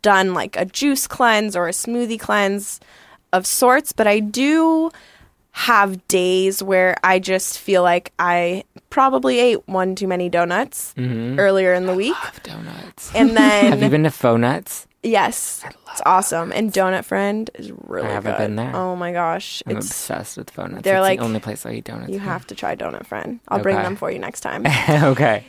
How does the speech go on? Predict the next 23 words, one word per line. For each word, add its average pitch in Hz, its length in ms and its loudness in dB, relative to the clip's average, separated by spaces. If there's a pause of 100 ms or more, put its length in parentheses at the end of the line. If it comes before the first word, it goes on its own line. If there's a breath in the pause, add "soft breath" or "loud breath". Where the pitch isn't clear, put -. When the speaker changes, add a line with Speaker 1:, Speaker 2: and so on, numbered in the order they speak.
(160)
Speaker 1:
But 240 200 4
anyways, 220 600 0 (360 soft breath)
um, 208 640 0 (160)
I 233 180 2
feel 277 340 0
like 226 240 2
when 226 380 0
those 202 220 2
times 190 300 -4
happen 208 340 -2
and 254 100 -2
I 202 60 -2
feel 202 180 -2
like 196 140 0
I 190 100 0
need 185 240 -6
to 202 120 -8
just 180 280 -10
cleanse 277 520 0
or 226 100 -2
give 208 200 -4
my 196 140 0
body, 185 540 0